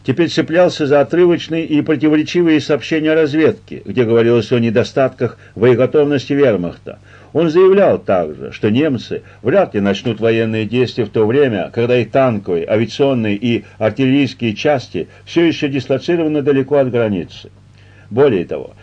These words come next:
все время назывались различные даты нападения. Англичанам, например, оперативная информация решающего значения поступила из данных радиоперехвата германских передач всего лишь за три дня до начала военных действий. Такое положение, казалось,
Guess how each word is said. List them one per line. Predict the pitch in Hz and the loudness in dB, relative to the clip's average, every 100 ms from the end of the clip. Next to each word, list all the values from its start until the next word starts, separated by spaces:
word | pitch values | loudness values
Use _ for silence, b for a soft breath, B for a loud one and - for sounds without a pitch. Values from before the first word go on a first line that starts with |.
| B | B
все | - 175 | -4 0
время | 180 202 180 | 2 2 0
назывались | 165 139 170 170 143 | 0 0 2 0 0
различные | 143 135 165 - 165 156 | 0 0 -2 -4 -4 -2
даты | 165 117 101 | 0 0 -2
нападения. | 98 92 107 107 87 69 50 - b | -4 -2 -2 -2 -4 -8 -18 -20 b
Англичанам, | - 98 104 104 139 139 120 | -4 -2 -2 -2 0 0 -2
например, | 107 104 113 98 80 | -4 -4 -2 -2 -4
оперативная | 101 120 120 143 143 127 | -4 -2 -2 0 0 0
информация | 110 123 143 139 131 | -2 -2 -2 -2 -2
решающего | 127 127 143 135 120 127 | -2 -2 0 0 0 -4
значения | 117 120 143 131 117 90 B B B | -4 -4 -2 0 -2 -4 B B B
поступила | 127 143 170 165 151 | -4 -4 0 2 2
из | 143 120 | 0 -2
данных | 151 160 147 131 | 0 0 -2 -2
радиоперехвата | 143 135 139 143 135 165 147 104 | -2 0 -2 -2 -2 0 0 0
германских | 101 107 120 110 117 | -2 0 0 -4 -10
передач | - 113 117 147 147 - b | -6 -4 0 0 0 -8 b
всего | - 147 180 | -6 0 2
лишь | 165 151 - - | 2 -2 -4 -6
за | 110 143 | -2 -2
три | 175 165 | 0 -2
дня | 156 139 | 0 -2
до | 90 101 | 0 0
начала | 101 - 131 131 | -2 0 0 2
военных | 117 104 104 110 104 | 2 2 2 0 -2
действий. | 123 117 92 - - - - b b b b | 0 0 -2 -14 -18 -18 -20 b b b b
Такое | 117 117 107 | 2 4 4
положение, | 98 107 107 139 139 104 | 4 0 2 2 2 0
казалось, | 92 104 139 135 120 | -2 0 2 2 0